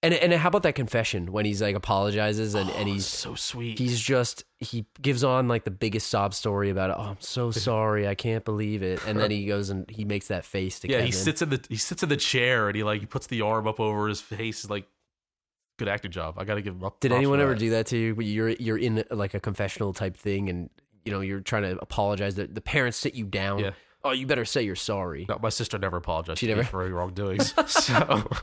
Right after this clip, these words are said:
Speaker 2: <laughs> so no, that has never happened to me.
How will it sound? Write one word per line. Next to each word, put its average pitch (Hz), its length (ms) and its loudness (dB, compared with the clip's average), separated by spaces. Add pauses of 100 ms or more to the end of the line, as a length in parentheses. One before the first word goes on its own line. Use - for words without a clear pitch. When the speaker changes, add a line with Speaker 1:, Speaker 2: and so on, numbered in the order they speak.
(120)
Speaker 2:
<laughs> - 1400 -6
so - 180 0
no, 110 240 2
that 95 120 0
has 101 120 -4
never 98 200 -2
happened 90 280 -4
to 85 40 -8
me. 80 220 -12